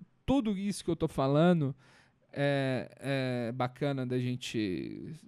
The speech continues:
de eu saber se vocês gostam, que é o que eu mais me interesso. Eu me interesso pelo caminho do artista.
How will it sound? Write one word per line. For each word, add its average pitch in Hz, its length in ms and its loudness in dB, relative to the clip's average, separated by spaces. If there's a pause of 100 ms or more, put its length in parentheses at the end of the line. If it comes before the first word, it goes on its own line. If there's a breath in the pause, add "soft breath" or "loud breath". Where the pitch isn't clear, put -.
(100)
de 107 240 -4
eu 139 60 2
saber 139 300 -2
se - 100 -8
vocês 123 340 -2
gostam, 143 600 0 (460 soft breath)
que 180 340 -2
é 185 80 4
o 196 80 4
que - 140 2
eu 220 40 6
mais 202 220 4
me 208 80 0
interesso. 202 600 4
Eu 123 80 -2
me 139 80 -2
interesso 160 500 0
pelo 196 340 2
caminho 202 540 2
do 208 80 6
artista. - 680 0